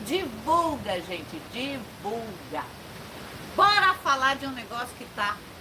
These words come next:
com a minha paciência? Hum? Gente, vocês sabem o que que é censura? Sabe, eu vou ler pra vocês definição de censura.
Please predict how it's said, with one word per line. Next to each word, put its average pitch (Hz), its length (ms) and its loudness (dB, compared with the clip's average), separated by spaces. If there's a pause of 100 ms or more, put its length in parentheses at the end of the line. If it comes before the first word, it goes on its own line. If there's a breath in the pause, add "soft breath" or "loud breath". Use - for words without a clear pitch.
(520)
com 208 80 0
a 190 60 2
minha 185 140 -4
paciência? 202 640 0 (640)
Hum? 427 340 -4 (960)
Gente, - 220 4 (120)
vocês - 220 0
sabem 415 240 0
o 311 60 -6
que 311 120 -6
que 247 140 -4
é 214 60 -4 (100)
censura? 180 760 -6 (1080)
Sabe, 247 220 4
eu 208 40 -6
vou 370 140 2
ler 320 220 4
pra 262 120 0
vocês 233 380 -4
definição 277 1400 0
de 262 180 -4
censura. - 760 -6